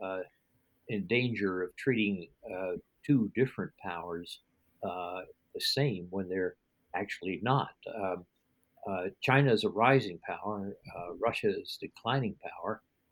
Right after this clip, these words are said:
Uh, we may not like China's behavior in all areas, but, uh, uh, Russia is the one who's actually gone to war attacking a neighbor and violating one of the basic norms of the post forty-five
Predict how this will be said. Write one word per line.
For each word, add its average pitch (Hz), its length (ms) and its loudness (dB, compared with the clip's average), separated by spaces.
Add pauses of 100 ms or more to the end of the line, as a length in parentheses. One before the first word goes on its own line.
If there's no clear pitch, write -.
(280)
Uh, 87 180 -4 (140)
we 107 120 2
may 110 180 4 (140)
not 98 200 -2
like 95 320 -2
China's 98 300 -4 (120)
behavior 117 440 2 (100)
in 87 80 -8
all 87 200 -4 (140)
areas, 104 280 4 (260)
but, 87 180 -4 (220)
uh, 85 100 -4 (520)
uh, 92 120 -6 (100)
Russia 120 340 4 (160)
is - 200 -6
the 90 80 -8 (120)
one 95 160 -6
who's 90 220 -4
actually 87 460 -6 (420)
gone 98 260 2
to 85 60 0
war 98 400 8
attacking 92 560 0
a 80 40 -4 (140)
neighbor 101 320 2 (100)
and 85 140 -10
violating 90 600 -4
one 95 180 -8
of - 80 -20
the 98 80 -20 (100)
basic 90 400 -2 (160)
norms 95 460 -2 (480)
of 95 140 -2
the 87 200 -4
post 95 320 2
forty-five 87 640 -2